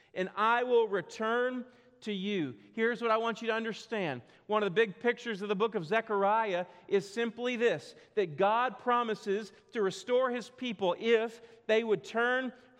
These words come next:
from their sins and to God, if they would return from walking away from him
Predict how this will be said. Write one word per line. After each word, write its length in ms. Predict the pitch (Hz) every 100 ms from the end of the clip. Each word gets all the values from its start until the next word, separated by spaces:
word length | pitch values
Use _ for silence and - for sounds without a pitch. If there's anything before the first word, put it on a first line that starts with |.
| -
from 340 | 240 254 269
their 240 | 262 277 277
sins 560 | - - 220 214 220
and 260 | 208 208 185
to 280 | - 240 269
God, 260 | 214 214 196
if 120 | 196
they 160 | 233
would 260 | 233 214 202
return 640 | 175 180 - 226 247 285
from 220 | - 233
walking 420 | 214 240 233 233 220
away 380 | 202 202 247
from 340 | 254 - 208 180
him 320 | 180 175 190